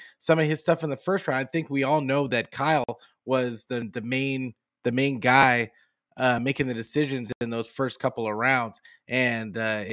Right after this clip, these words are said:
it sometimes wasn't the greatest decision. Uh, but that's, that's part of the power Kyle has. And, uh, I, I would have almost liked to see the stat-, the, the scouting staff take control of the entire draft.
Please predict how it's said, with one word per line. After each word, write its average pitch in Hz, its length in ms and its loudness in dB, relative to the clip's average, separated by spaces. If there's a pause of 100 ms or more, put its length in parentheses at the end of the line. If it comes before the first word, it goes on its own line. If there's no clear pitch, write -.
it 98 200 -10
sometimes 123 640 -6
wasn't 127 440 -2
the 131 80 -6
greatest 135 380 2
decision. 156 540 0 (640)
Uh, 117 420 0
but 117 360 0
that's, - 360 -2
that's 123 200 -6
part 139 160 2
of 131 40 0
the 110 60 -6
power 135 280 2
Kyle 131 300 0
has. 156 420 4
And, 120 360 -2 (840)
uh, - 80 -6
I, 123 600 2
I 160 200 8
would 175 240 4
have 156 120 2
almost 160 300 4
liked 165 220 2
to 165 80 2
see 170 280 0
the 151 120 -2
stat-, 139 480 2
the, 127 420 -2 (120)
the 123 60 -12
scouting 160 420 -2
staff 127 360 -4 (480)
take 160 220 4
control 139 340 0
of 131 80 -4
the 135 80 0
entire 123 340 -2
draft. 117 540 -4